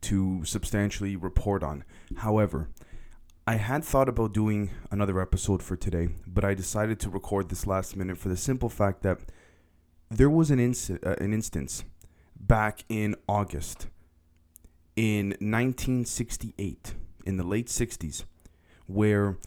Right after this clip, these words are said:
all of the television sets within the United States suddenly either went black or the screen just went fuzzy, as everyone now knows to be the traditional fuzzy screen, right?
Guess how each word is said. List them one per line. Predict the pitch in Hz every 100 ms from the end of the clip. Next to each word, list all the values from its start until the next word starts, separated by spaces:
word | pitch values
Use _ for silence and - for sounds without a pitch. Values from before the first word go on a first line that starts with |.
| - -
all | 120 127 175 214
of | 170
the | 147
television | - 143 143 113 104 90 82
sets | - 78 69 - - - - _ - _ _ _ -
within | 107 113 127 120
the | 113
United | 110 107 107 104
States | - 107 95 90 - - - _ _ _ _ _
suddenly | - - 120 117 113
either | 104 113 104
went | 98 98 78
black | 98 95 147 - - - - - _ _ _ _ _ _
or | - 113
the | 104 107
screen | - 123 120
just | 107 -
went | 107 98
fuzzy, | - 98 80 76 78 -
as | - 95
everyone | 98 101 95 92
now | 92 92
knows | 90 87
to | -
be | -
the | 87
traditional | 87 98 92 87 92 85
fuzzy | 78 - 85 78
screen, | - - 92 65
right? | 85